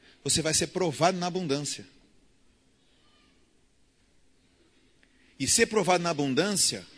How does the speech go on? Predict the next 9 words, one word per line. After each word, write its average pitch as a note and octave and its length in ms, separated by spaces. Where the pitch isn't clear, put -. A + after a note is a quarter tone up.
é C#3+ 80
mais E3+ 300
difícil G3 760
do - 60
que - 80
ser F3 120
provado D#3 300
no E3 80
deserto. B2 540